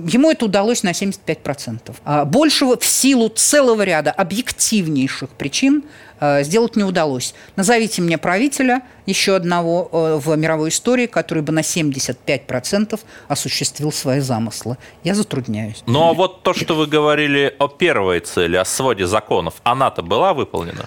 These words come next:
Speaker 1: А, да, она была вып-, э, выполнена. А, вы удивитесь, но, м, а, <clears throat> Россия к уже второй трети девятнадцатого века, а, жила по, э, соборному уложению тысяча шестьсот сорок девятого года.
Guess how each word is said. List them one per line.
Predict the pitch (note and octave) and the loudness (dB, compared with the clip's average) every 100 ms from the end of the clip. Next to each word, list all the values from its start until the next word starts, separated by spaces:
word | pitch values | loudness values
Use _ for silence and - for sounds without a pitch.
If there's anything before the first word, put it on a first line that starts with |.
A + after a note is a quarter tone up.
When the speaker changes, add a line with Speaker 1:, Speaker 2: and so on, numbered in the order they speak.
| - | -8
Speaker 1:
А, | - F#3 D#3 | 0 2 2
да, | F3+ A#3+ E3+ - | 4 4 2 0
она | G3+ | 0
была | A#3+ C#4+ A3+ | 2 4 4
вып-, | C#4 - | 0 0
э, | A#3 A3 | 2 4
выполнена. | G3 B3+ D4 C4+ C4 B3+ B3 - - | 2 2 2 4 4 2 0 -8 -2
А, | F#3 | 2
вы | F#3+ C4 | 4 2
удивитесь, | G3+ G#3 A3+ B3 C#4+ - - | 2 2 2 2 0 0 -2
но, | F3+ F#3+ F#3 F3 - - - | 0 2 2 0 -8 -20 -4
м, | E3 E3+ | 0 2
а, | F3 E3+ | 2 0
<clears throat> | - G3+ F3 | 0 2 4
Россия | E3+ F3+ - C4 A#3+ | 4 2 2 2 0
к | - F#3 D#3 - _ _ _ _ _ _ _ - | 2 2 2 -2 _ _ _ _ _ _ _ -4
уже | E3+ F3 E3 | 0 2 2
второй | - F#3 F#3 | 2 2 2
трети | F3+ E3 C#3+ | 0 -2 -2
девятнадцатого | D3 C#3+ E3+ - - D3 E3 | -4 -2 -2 -2 -6 -2 0
века, | B3 C4+ C4 - - - - | 0 2 0 -2 -20 -20 -4
а, | D3 D3 D3+ | 0 2 2
жила | E3 F#3+ A#3+ | 2 2 2
по, | A#3+ - G3 F3 - _ - | 0 0 2 2 -2 _ -4
э, | D#3+ | 0
соборному | A3 G3+ G3+ G3 F3+ | 2 2 2 2 0
уложению | F3 F3 F3 A#3 B3+ G#3+ | 2 2 2 2 2 2
тысяча | - A3 - | 0 -2 -2
шестьсот | F3 - G#3 | -2 -2 -2
сорок | - F#3 F3 | -2 -2 0
девятого | D#3+ E3+ F3+ F3 | 0 0 0 -2
года. | E3 D#3 C3+ A2 | 0 0 0 -2